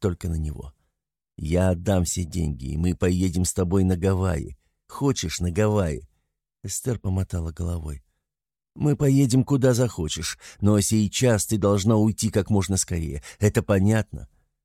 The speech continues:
Пойдём, я помогу тебе собраться», — сказал Джонни и с силой потащил Эстер в спальню. Джонни достал чёрную кожаную сумку из шкафа и стал закидывать в неё вещи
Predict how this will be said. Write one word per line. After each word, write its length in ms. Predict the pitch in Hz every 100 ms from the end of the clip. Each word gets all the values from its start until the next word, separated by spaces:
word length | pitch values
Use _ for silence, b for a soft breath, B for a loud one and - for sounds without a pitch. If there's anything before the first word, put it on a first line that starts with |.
| _
Пойдём, 460 | 92 95 85 107 98
я 160 | 95
помогу 380 | 95 98 101 101
тебе 240 | 98 92 87
собраться», — 640 | 98 82 69 - - 73 _ _ _ _ -
сказал 420 | - 110 113 101
Джонни 380 | 101 120 113 -
и 160 | 113 92
с 60 |
силой 420 | - - 110 95
потащил 500 | - 87 92 - 87
Эстер 340 | 82 - 82 73
в 80 | -
спальню. 460 | - 67 65 - _ _ _ _ _ _ -
Джонни 320 | 117 143 113
достал 380 | 113 - 123 120
чёрную 460 | - 113 110 110
кожаную 440 | - 107 107 110 104
сумку 380 | - 113 95 107
из 120 | 98
шкафа 360 | - 147 127 117
и 100 | 110
стал 300 | - 123 113
закидывать 560 | 107 120 107 104 101
в 60 | 98
неё 260 | 110 101 98
вещи 520 | 98 113 - 107